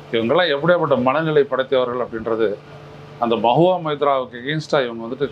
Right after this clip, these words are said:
கே-, கேள்வி கேட்டாங்க, கிராஸ் எக்ஸாமின் பண்றன்ற மாதிரி கேள்வி கேட்டாங்க பார்த்தீங்களா? அப்போ, "நீ எங்க தங்கியிருந்த?"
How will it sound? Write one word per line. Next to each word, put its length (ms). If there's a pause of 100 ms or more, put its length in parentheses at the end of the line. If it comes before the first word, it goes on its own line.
கே-, 120
கேள்வி 260
கேட்டாங்க, 320 (260)
கிராஸ் 360
எக்ஸாமின் 420
பண்றன்ற 400
மாதிரி 220
கேள்வி 240
கேட்டாங்க 320
பார்த்தீங்களா? 220
அப்போ, 380 (760)
"நீ 80
எங்க 200
தங்கியிருந்த?" 600